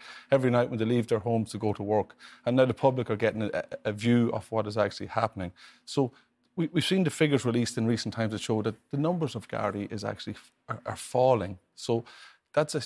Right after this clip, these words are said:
that's a huge issue for our members and for, for, for the safety of communities that rely on them. So it's very, very concerning. And what we see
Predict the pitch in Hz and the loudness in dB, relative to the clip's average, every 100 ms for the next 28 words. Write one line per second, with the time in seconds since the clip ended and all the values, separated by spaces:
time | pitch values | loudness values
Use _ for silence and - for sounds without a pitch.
0 | - 156 143 - - 175 170 127 - - | -6 -6 -4 -4 0 2 2 -2 -8 -4
1 | 135 - 123 - 110 110 113 110 110 104 | -4 -2 -4 -2 -2 -2 -2 0 -2 -2
2 | 104 - 107 - 110 - 107 101 - - | -4 -4 -6 -4 -4 -4 -4 -6 -12 -16
3 | - - 107 101 - 123 120 120 113 - | -12 -8 -8 -6 2 2 2 -2 -4 -4
4 | 123 110 107 107 107 104 104 113 104 104 | -2 0 0 0 -2 -2 0 2 2 0
5 | 95 98 - - - - 120 113 - 123 | -4 -6 -12 -20 -16 -6 -4 -4 -4 2
6 | 151 151 113 120 113 107 104 - 107 104 | 4 4 4 4 4 2 -4 0 0 2
7 | 101 107 107 - - - - 147 147 143 | 0 -2 -6 -10 -20 -20 0 2 2 2
8 | 123 - 123 120 | -2 0 0 -2